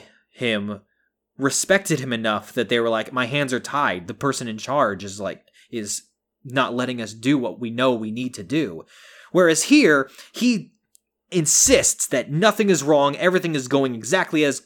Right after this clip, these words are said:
according to plan, and the Cybermen do not exist. And meanwhile, the crew is like,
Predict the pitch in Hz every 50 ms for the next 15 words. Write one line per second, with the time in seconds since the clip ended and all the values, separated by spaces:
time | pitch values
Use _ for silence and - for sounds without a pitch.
0 | - - - 131 - - 165 165 147 127 131 - - - 180 165 160 151 151 151
1 | 147 - - - - _ - 120 123 120 117 117 117 110 110 117 - - 175 170
2 | 160 160 151 139 127 147 165 160 156 147 139 131 117 107 120 120 101 92 - -
3 | 127 123 123 123 123 143 165 175 165 156 143 139 123 123 - - 175 180 160 143
4 | 123 120 123 113 113 104 - _